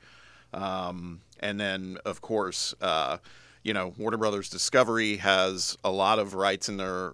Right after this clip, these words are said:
own space with, uh, the Turner Network. So it is a big, big product offering that's coming.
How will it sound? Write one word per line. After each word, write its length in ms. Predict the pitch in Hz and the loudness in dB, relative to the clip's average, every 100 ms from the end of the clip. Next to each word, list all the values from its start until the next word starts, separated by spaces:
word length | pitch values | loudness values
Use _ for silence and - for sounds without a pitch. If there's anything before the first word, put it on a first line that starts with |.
| - | -8
own 420 | 104 107 110 110 | -6 -4 -6 -8
space 520 | - - 95 92 - | -6 0 2 0 -4
with, 260 | 95 90 - | -2 -2 0
uh, 200 | 90 90 | 0 0
the 100 | 85 | -4
Turner 340 | - 135 104 | -6 -4 -4
Network. 480 | 73 - - - - | -6 -12 -12 -14 -8
So 240 | - 117 113 | -2 2 4
it 160 | 180 | 6
is 220 | 170 147 | 4 4
a 140 | 107 92 | 2 0
big, 640 | 87 135 123 120 101 90 | -2 4 4 4 0 -4
big 360 | 107 104 95 87 | -2 0 -2 -8
product 540 | - 107 107 90 - | 2 6 8 6 2
offering 440 | 92 90 95 92 87 | 0 0 -2 -6 -6
that's 180 | 82 | -8
coming. 420 | - 131 101 85 | -2 -2 0 -4